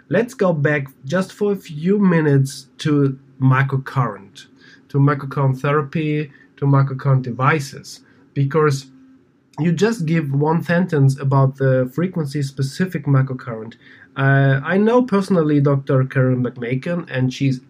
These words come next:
absolutely great in her, uh, work, uh, in her philosophy, and in her researches she did with, uh, microcurrent in the past, and she will do in the future.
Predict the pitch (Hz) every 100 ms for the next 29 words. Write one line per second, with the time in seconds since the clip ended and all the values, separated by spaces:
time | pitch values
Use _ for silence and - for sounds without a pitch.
0 | - 151 139 - 139 135 131 123 127 135
1 | 151 139 _ - - - 139 131 123 127
2 | 120 117 113 - 117 113 143 185 185 -
3 | _ - _ _ - 135 127 123 - 139
4 | 131 123 127 120 117 135 135 - 165 -
5 | 185 190 - - 151 143 139 151 135 131
6 | 113 127 226 - 139 123 127 113 - -
7 | - _ _ _ _ - - 127 104 170
8 | 160 131 - _ _ - 139 127 127 -
9 | 127 127 127 127 123 - 135 139 117 -
10 | - 165 208 - 139 131 - 135 127 117
11 | 127 139 135 - 123 123 - 196 220 -
12 | 117